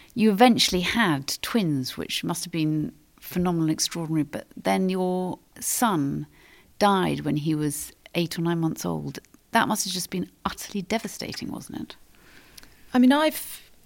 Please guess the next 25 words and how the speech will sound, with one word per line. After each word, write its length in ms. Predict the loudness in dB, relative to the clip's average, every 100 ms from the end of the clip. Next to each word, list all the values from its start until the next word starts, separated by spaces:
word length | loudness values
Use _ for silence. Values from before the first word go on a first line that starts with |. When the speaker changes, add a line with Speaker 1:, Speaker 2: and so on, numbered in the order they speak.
| -20 _ _ _
Speaker 2:
I've 300 | 4 4 4
gone 240 | 2 4 4
through 600 | 2 0 2 0 -2 -6 -14 -20 _ 0
a 60 |
number 640 | 4 6 6 4 2 0 2
of 260 | 0 -2 -6
traumas 560 | 0 2 2 -2 -2
in 100 | 0
my 160 | 0 0
life. 320 | -2 -2 -4
Obviously, 420 | -6 -4 -4 -4
we 100 | -4
spoke 400 | -4 0 0 -2
at 80 | -2
length 420 | -2 -2 -6 -10 -6
about 300 | -2 0 0
my 120 | 0
childhood. 760 | 0 -2 -2 -4 -4 -4 -4 -6 -10 -20 -20 -20 -20 -20 -10 -2
Um, 460 | 0 2 0 -2 -4 -4
I've 300 | -2 -2 -2
been 160 | -4
poisoned 760 | -4 0 2 4 6 6 6 0
by 140 | -2
my 160 | -2 0
nanny. 580 | 0 2 2 2 0